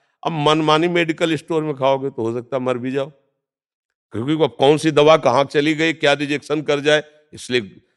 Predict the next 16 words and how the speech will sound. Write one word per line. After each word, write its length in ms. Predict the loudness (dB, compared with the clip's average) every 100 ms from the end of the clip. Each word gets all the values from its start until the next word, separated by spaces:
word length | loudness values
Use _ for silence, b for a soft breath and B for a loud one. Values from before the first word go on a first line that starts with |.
| -12
जैसे 200 | -6 -6
डॉक्टर 540 | -4 -2 -2 0 -4 -2
की 140 | -4
अत्यंत 440 | -4 -2 -4 -4
अनिवार्यता 720 | -6 -4 0 0 0 -2 2 2
है 140 | 2
रोग 240 | 0 0
निवृत्ति 460 | 0 -2 -2 -4 -8
के 140 | -4
लिए, 240 | 0 2 0 b b
ऐसे 280 | -2 0 -2
भवरोग 640 | -2 -2 2 2 2 0
की 80 | -4
निवृत्ति 480 | -2 -2 -4 -6 -6
के 140 | -4
लिए 240 | -4 -4